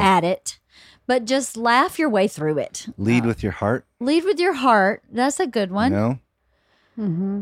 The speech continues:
Speaker 1: 'Cause I would imagine if you lead with your heart, then you're not in your head and angry or upset or
Speaker 3: Mm-hmm.
Speaker 1: resentful or, or, uh, pissed off that I gotta drive back to the hospital one more time or whatever, what might happen for people who've been in this
Speaker 2: Yeah.
Speaker 1: situation. I know
Speaker 3: Mm-hmm.
Speaker 1: it's got to be.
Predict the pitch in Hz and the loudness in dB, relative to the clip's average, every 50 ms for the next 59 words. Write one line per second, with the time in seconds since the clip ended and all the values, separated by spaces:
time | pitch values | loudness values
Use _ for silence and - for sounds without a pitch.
0 | 190 - - - 285 - 359 370 349 349 359 370 392 370 370 370 285 - 277 277 | -10 -10 -10 -6 -2 0 0 0 2 2 2 0 0 0 -4 -6 -4 -2 -2 -2
1 | 254 254 269 285 262 254 294 226 247 240 220 190 190 196 170 156 160 156 - _ | 0 0 0 0 0 -2 -2 -2 0 -2 0 2 2 2 4 2 2 0 -4 _
2 | - 208 214 220 214 214 214 214 208 208 202 202 202 196 - - 240 294 359 381 | -4 0 2 2 4 4 2 2 2 2 2 2 2 0 0 0 0 0 2 0
3 | 311 254 233 196 196 185 175 175 165 175 175 175 - - 180 180 180 170 180 180 | -2 -2 0 2 2 2 2 2 0 -2 -2 -4 -4 -4 -4 -4 -2 -2 -2 -2
4 | 175 165 165 160 160 143 - - - 185 170 165 156 202 180 175 160 160 160 - | 0 0 0 0 -2 -4 -4 -4 0 0 2 2 0 0 -4 -4 -4 -4 -4 -4
5 | 185 175 139 127 - 180 170 160 160 160 156 147 147 151 - _ _ _ _ _ | -4 -4 -6 -6 -4 -2 -2 -2 0 -2 -2 -2 -4 -4 -8 _ _ _ _ _
6 | _ _ _ _ - 175 175 170 165 165 165 156 151 - - - 170 165 143 - | _ _ _ _ -2 0 2 4 4 2 2 0 0 -2 -4 -4 -2 -2 -4 -4
7 | - - 208 185 - - 208 185 175 175 165 - - 175 175 170 175 175 170 170 | -2 -2 -2 -2 0 2 2 4 4 4 2 0 -2 -2 -2 0 0 0 -2 -2
8 | 165 - 175 170 160 156 156 165 165 165 165 165 151 151 170 165 139 147 165 - | -2 0 0 0 0 -2 -2 0 0 0 0 -2 -4 -4 -4 -4 -2 -4 -6 -6
9 | - - - 180 180 160 156 160 156 - - - 175 170 165 165 165 160 160 160 | -8 -8 -6 -4 -4 -2 -2 -4 -4 -4 -4 -4 -2 -2 -2 -2 -2 -4 -4 -4
10 | 160 160 160 - - - 175 175 175 170 175 175 185 233 247 262 247 269 269 262 | -4 -4 -4 -6 -6 -6 -4 -2 -2 -2 -2 -2 -2 -2 -2 0 0 0 0 0
11 | 254 240 - - 233 277 302 269 - 254 262 226 240 - - 277 269 294 285 - | 0 -2 -2 -2 2 2 2 2 2 0 0 0 -2 -4 -2 0 0 0 0 0
12 | 262 233 214 - - 190 - - 202 175 - 175 170 165 175 190 180 170 156 - | -2 -2 -2 -2 -2 -4 -2 -2 -4 -2 -2 0 0 0 2 0 0 -2 -2 -2
13 | 190 180 180 170 170 160 151 151 - - 175 - - 170 160 160 - 220 240 262 | -2 -2 -2 -2 -2 -2 -4 -4 -6 -6 -6 -4 -2 -2 -2 -2 -2 0 2 2
14 | 277 311 294 202 196 - 247 247 240 - - 190 175 185 170 160 160 | 2 2 2 0 -2 -2 -2 -2 -2 -4 -6 -4 -2 -2 0 -2 -4